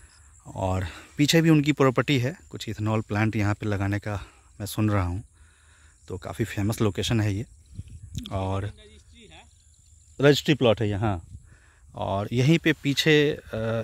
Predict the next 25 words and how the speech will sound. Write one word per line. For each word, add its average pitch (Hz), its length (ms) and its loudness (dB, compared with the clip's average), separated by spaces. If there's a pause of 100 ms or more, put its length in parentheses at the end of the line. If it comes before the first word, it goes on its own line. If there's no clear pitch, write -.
इस 127 180 -6
बाउंड्री 123 300 0
के 127 100 4
अपोजिट 120 320 0
में 120 120 4
एक 120 180 0
प्लांट 113 260 2
और 113 220 0 (160)
डाला 101 300 2
जा 104 180 0
रहा 104 160 0
है, 98 100 -2
मेरे 101 180 -2
ख्याल 107 160 -2
से 110 120 -6
मुर्गी 104 260 2
दाना 107 320 2
से 110 140 -2
रिलेटेड 101 300 -4
कुछ - 240 -12
है, 110 80 -2
जैसा 107 220 -4
मैं 104 100 -2
सुनता 104 320 -2
हूँ। 90 180 -2